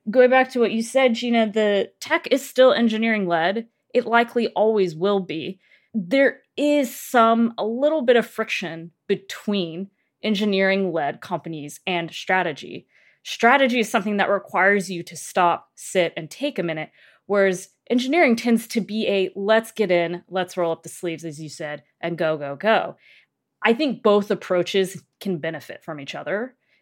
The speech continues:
And I actually think strategists and engineers can work really well together. We just don't see it very often.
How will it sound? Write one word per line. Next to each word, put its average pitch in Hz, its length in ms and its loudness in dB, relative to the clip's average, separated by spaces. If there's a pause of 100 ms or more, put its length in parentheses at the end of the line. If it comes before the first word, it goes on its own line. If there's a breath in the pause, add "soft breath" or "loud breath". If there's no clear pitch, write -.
(120)
And 196 220 0 (160)
I 190 180 2
actually 214 360 0
think - 360 -2 (220)
strategists 196 960 0
and 190 100 -2
engineers 180 500 -4
can 185 220 -8
work 175 220 -4
really 170 200 -4
well 165 180 -2
together. 147 260 -14
We 170 100 -4
just 180 140 -6
don't - 160 -10
see 175 140 -6
it - 80 -12
very - 180 -16
often. - 260 -20